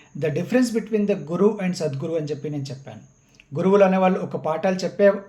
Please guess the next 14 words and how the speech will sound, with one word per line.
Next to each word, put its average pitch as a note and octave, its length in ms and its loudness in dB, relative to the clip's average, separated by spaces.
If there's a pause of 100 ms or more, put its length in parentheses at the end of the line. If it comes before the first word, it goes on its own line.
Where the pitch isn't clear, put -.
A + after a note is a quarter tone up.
(100)
పాఠాలు E3+ 340 -2
మాత్రమే G#3 400 -2
చెప్పే G3 240 -6
వాళ్ళని E3+ 320 -4
మనం D#3 200 -8
గురువులు D#3+ 220 -4
అంటాము. D3+ 540 -6 (520)
జీవితంలో G#3+ 680 0
ఎలా F3 240 4
ఉండాలని G3 420 2
చెప్పే E3+ 280 -4
వాళ్ళని D#3+ 280 -4
సద్గురువులు C#3+ 460 -4
అంటాము. A2+ 380 -12